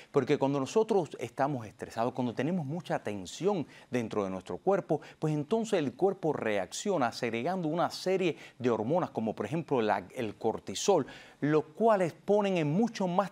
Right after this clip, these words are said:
tensión a esos músculos, ponen a esos músculos en un estado de espasmo en algunas ocasiones y por ende dolor.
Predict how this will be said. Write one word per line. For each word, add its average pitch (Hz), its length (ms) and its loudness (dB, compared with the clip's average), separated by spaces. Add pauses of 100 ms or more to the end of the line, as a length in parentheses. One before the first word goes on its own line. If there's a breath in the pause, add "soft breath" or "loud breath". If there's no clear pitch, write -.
tensión 139 720 0 (340 soft breath)
a 117 140 4
esos 117 300 -2
músculos, 110 460 -2 (300 loud breath)
ponen 208 340 4 (100)
a 135 100 2
esos 151 200 -2
músculos 139 420 0
en 156 60 -2
un 151 60 -2
estado 151 380 2
de 101 180 -8
espasmo - 880 -2 (220 soft breath)
en 110 160 -2
algunas 113 300 0
ocasiones 196 500 0 (240 loud breath)
y 120 80 0
por 123 180 2
ende 127 360 0 (220 soft breath)
dolor. 98 380 0